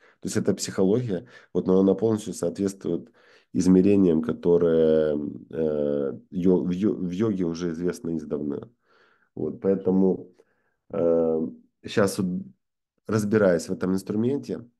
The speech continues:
вы, э, фактически, э, учитесь осознавать свой аватар.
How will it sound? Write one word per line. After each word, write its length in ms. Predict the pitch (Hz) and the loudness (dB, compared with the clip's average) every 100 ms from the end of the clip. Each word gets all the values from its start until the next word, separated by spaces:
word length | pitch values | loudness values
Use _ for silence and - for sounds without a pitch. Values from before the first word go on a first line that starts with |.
| _ _ | _ _
вы, 640 | 87 85 101 107 104 62 - _ _ _ _ _ _ _ _ _ - _ _ _ _ _ _ _ | -12 -2 4 4 4 0 -12 _ _ _ _ _ _ _ _ _ -20 _ _ _ _ _ _ _
э, 560 | 90 85 80 80 80 - | -2 2 2 2 2 0
фактически, 1080 | 104 - 120 110 98 - 101 98 95 92 - - _ _ _ _ _ _ _ _ _ _ _ _ _ _ _ - 82 | -4 -4 -4 -4 -6 -8 -2 2 2 0 -2 -14 _ _ _ _ _ _ _ _ _ _ _ _ _ _ _ -14 -6
э, 380 | 85 92 87 - - _ _ _ _ _ _ _ | -2 -2 -2 -6 -16 _ _ _ _ _ _ _
учитесь 640 | 113 117 104 - 92 - | -4 -2 -6 -6 -8 -4
осознавать 720 | 95 - 90 95 92 98 98 | -4 0 2 4 4 4 0
свой 240 | - 95 90 | 0 2 4
аватар. 540 | 87 87 80 62 - | 4 2 -2 -4 -12